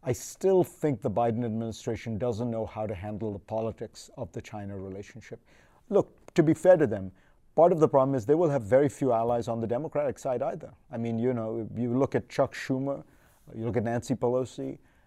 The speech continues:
um, you're not going to find, there isn't, there used to be in the, in the U S Senate in particular, a kind of group of wise men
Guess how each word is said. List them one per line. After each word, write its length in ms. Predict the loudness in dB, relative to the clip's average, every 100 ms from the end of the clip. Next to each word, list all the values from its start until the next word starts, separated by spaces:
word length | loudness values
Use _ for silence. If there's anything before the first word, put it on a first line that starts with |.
| _
um, 260 | 0 0 2
you're 140 | 2
not 300 | 4 2 2
going 120 | 0
to 80 | 0
find, 300 | -2 -2 0
there 160 | 0 2
isn't, 380 | 2 2 0 2
there 100 | 2
used 400 | 2 -2 -4 -6
to 80 |
be 320 | 0 0 0 0
in 140 | -2
the, 280 | -2 -4 -4
in 120 | -4
the 80 | -2
U 160 | -2
S 100 | -2
Senate 420 | -4 -6 -4 -4 -4
in 100 | -8
particular, 600 | -8 -8 -10 -8 -10 -10 -16 _ _ _ -10
a 80 | -8
kind 280 | -4 -2 -2
of 200 | -2 -6
group 440 | -2 0 -2 2
of 240 | 2 2
wise 600 | -6 -6 -2 0 0 -4
men 340 | -6 -10 -14